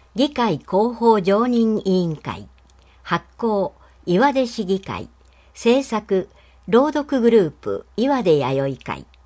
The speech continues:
今月の目次です。表紙一ページ。令和七年第四回定例会議決結果、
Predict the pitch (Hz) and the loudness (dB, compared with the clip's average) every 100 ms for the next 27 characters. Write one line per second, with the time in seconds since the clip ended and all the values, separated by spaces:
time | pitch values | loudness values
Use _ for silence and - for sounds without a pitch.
0 | _ _ _ _ _ _ _ _ _ _ | _ _ _ _ _ _ _ _ _ _
1 | _ _ _ _ _ _ _ _ - 240 | _ _ _ _ _ _ _ _ -2 0
2 | 302 269 254 240 240 214 202 208 196 180 | 2 0 -2 0 0 0 0 -4 -2 -4
3 | 160 156 - _ _ _ _ _ _ _ | -4 -8 -14 _ _ _ _ _ _ _
4 | - 254 285 - 226 214 - 175 147 233 | 0 0 0 -4 -2 -2 -2 -6 -6 -8
5 | 233 202 139 110 92 - _ _ _ _ | 0 0 0 -8 -16 -18 _ _ _ _
6 | _ _ - - 208 311 277 185 160 156 | _ _ -20 -4 2 2 2 -2 -4 -4
7 | 185 180 135 120 - 151 247 220 - 175 | -4 -6 -8 -10 -12 -6 -2 -2 -2 0
8 | 220 160 - - - - 202 233 269 247 | 0 0 -8 -14 -14 -8 -2 0 2 0
9 | 185 - 113 113 139 156 - 240 - - | 0 -6 -8 -8 -6 -4 -2 -4 -4 -8
10 | 165 - - - | -10 -10 -12 -12